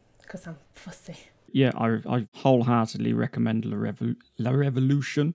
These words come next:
Speaker 2: on Netflix.
Speaker 1: Cool.
Speaker 2: Uh, reading, I, uh, I gave up on Folly of the World. I quit halfway through.
Speaker 1: Oh.
Speaker 2: So, so now I'm reading
Speaker 1: Oh,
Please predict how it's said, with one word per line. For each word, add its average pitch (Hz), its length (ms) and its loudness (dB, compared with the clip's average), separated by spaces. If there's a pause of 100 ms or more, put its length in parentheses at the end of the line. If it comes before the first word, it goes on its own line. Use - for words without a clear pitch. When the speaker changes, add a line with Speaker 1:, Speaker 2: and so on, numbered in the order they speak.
Speaker 2:
on 113 200 2
Netflix. - 760 0
Speaker 1:
Cool. 294 220 -8 (320)
Speaker 2:
Uh, 117 280 2
reading, 147 600 6 (140)
I, 117 240 0
uh, 117 160 2
I 131 120 -4
gave 143 300 4
up 143 200 4
on 117 100 2
Folly 117 340 0
of 110 140 -2
the 110 80 -2
World. 117 440 -2 (120)
I 120 80 -6 (360)
quit - 240 4
halfway 113 420 -4
through. 120 360 -2
Speaker 1:
Oh. 113 140 -2
Speaker 2:
So, 120 340 4
so - 160 0
now 143 280 6
I'm 127 120 4
reading 131 580 6
Speaker 1:
Oh, 208 80 -10